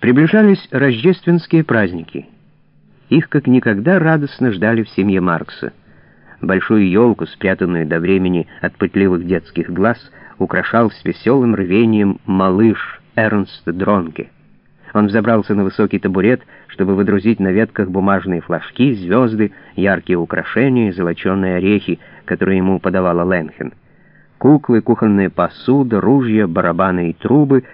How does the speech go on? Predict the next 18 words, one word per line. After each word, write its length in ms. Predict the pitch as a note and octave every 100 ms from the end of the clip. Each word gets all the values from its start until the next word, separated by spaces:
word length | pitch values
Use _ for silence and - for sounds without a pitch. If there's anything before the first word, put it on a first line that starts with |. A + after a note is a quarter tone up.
| -
лежали 420 | - G2 F#2+ G#2 G2+
под 200 | F2+ E2+
елкой 420 | F#2+ B2+ - G2+
среди 280 | - F2 E2+
пакетиков 680 | - - G2+ F#2+ F2+ D#2+ -
с 100 | -
фруктами 480 | F#2 A2 - G2 F#2
и 40 |
конфетами. 640 | E2+ E2 - D2 E2+ C2+ - _ _ _ _ _ _ _ -
Наконец 340 | F#2 A#2 D#3+ C3+
все 180 | A2 G2
было 160 | F#2+
готово, 520 | E2+ F2 A#2+ D#3+ D#3
и 60 | A2
елка 360 | F#2 B2 A#2+ G2+
освещена 520 | - F2+ - E2 A#2
разноцветными 960 | B2 G2 F2 - F#2+ G#2 G#2 G2+ G2 - _ - -
свечками. 720 | F2+ E2+ - - D#2 C#2+